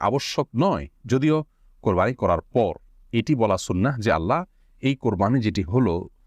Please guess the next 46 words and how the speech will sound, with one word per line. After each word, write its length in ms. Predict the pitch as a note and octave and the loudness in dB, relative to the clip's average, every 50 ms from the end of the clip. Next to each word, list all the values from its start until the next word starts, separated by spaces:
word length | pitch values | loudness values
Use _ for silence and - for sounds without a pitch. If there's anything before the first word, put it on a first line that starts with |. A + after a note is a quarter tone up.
| _ _ _ - | _ _ _ -8
এটিকে 400 | - C3 - - B2+ B2 C#3 C#3 - - | -6 -2 0 0 0 2 0 -2 0 0
অমুক, 280 | B2 B2 D3 C#3 - | 0 0 0 0 0
অমুক, 240 | C3 B2 A#2 G2+ - | 0 0 0 2 2
অমুক 180 | G#2 G#2 G2 E2 | 2 2 2 2
ব্যক্তির 280 | F2+ E2 - - F2 | 0 -2 -2 -4 -6
তরফ 260 | - - F2 G2 A2 - | -2 0 0 0 0 -2
থেকে 200 | - C#3 - A2 | -4 -2 -2 -2
আপনি 180 | F#2 - F2 - | -2 -2 -4 -4
কবুল 240 | - F#2+ E2 D#2+ D2+ | -2 0 0 0 -2
করে 220 | - - F#2 F2+ | 0 0 2 2
নিন।" 220 | F#2+ A2 G#2 D2+ - | 4 2 2 0 -2
এভাবে 340 | - - G#2+ A2+ A#2+ B2+ D3 | -2 -2 0 0 0 0 0
যদি 280 | B2+ B2 A#2 C3 D#3 - - | -2 0 0 0 0 0 -2
উচ্চারণ 440 | G2+ F#2+ - - - G#2+ F#2 G2 F#2 | -4 -6 -4 -2 0 0 0 0 -2
করা 260 | E2+ - F2 D#2+ D#2 | -2 -2 0 0 0
যায় 140 | D2+ E2 E2 | 0 -2 -4
ভালো, 300 | D2 C#2+ G2 A#2 F3 A3+ _ _ _ - _ _ _ _ | -2 -2 -2 -2 -2 -4 _ _ _ -20 _ _ _ _
আর 160 | - D#3 D#3+ | -2 -2 0
না 120 | E3 D#3+ C#3+ | 0 0 0
হলে 380 | C#3 D#3 D#3 E3 E3 E3+ F#3+ - _ _ - - _ _ - | 0 0 0 0 0 0 -2 -4 _ _ -20 -20 _ _ -2
এভাবে 280 | A#2 G3 G#2 G#2 - | 0 0 0 0 -2
সংক্ষেপে 420 | - - B2+ A2+ A2+ - D#3 F3 F3 | -2 0 0 0 0 0 0 0 0
বলা 200 | C#3+ A2+ F#2+ F2 | 0 0 0 0
যেতে 220 | F#2+ F2+ - D#2+ | -2 -2 -4 -2
পারে, 180 | F2+ F2 F2 F2+ | -2 -2 -2 -2
"আল্লাহ, 340 | D2+ E2 F2+ G#2+ C#3 D#3+ - - | -2 -2 0 0 0 -2 -2 -2
আমরা 240 | G2 F#2+ F2 F2+ | -2 0 0 0
যারা 280 | D#2+ E2 D#2+ - - A#2+ | 0 0 0 2 0 0
এই 200 | - - C3 C#3 | 0 0 -2 -2
কোরবানিতে 440 | - - G2 F2 F#2 F#2 G2 F#2+ - | -2 -2 -4 -2 0 0 0 -2 -2
শরিক 300 | - - F3+ F3 D#3+ - | -2 -2 0 -2 -2 -2
হয়েছি, 340 | - F#2+ E2 D#2 - - - | 0 -2 -2 0 -2 -4 -2
তাদের 260 | - G#2 E2 E2+ E2 | -2 -2 -2 -2 -4
সরফ-, 540 | - - - G2+ A#2+ C3 - _ _ - - | -4 -2 0 0 0 0 -2 _ _ -16 -6
সবার 240 | - B2 C3+ D3 | -2 0 0 0
তরফ 240 | C#3+ - A2 F#2 F2 | 0 0 -2 -2 -2
থেকে 200 | - - E2 - | -2 -4 -4 -4
আপনি 140 | D#2+ E2 E2 | -4 -6 -6
ঠিক 160 | - D2+ C2+ | -6 -6 -6
কবুল 300 | - A2 A2+ A#2+ G2+ E2+ | -4 -4 -2 0 0 0
করে 180 | D#2 - C#2 C2+ | 0 0 -4 -4
নিন।" 140 | C#2 C#2 - _ _ _ _ _ _ _ _ _ _ _ - - | -4 -8 -10 _ _ _ _ _ _ _ _ _ _ _ -8 -4
আহ, 280 | - F2 F2+ E2+ D#2+ - | 0 0 0 0 0 0
আলাদাভাবে 400 | A#2 C3+ D3+ E3 D#3+ F3 E3+ E3+ | 2 2 2 2 2 0 0 2
নাম 260 | C#3+ C3 B2+ A#2 G2+ | 2 2 2 2 2
জপাটা 560 | F2 F#2+ F2+ F2+ G2+ G2 - - B2 G#2+ G#2+ | 2 0 0 0 0 -2 0 0 0 0 -2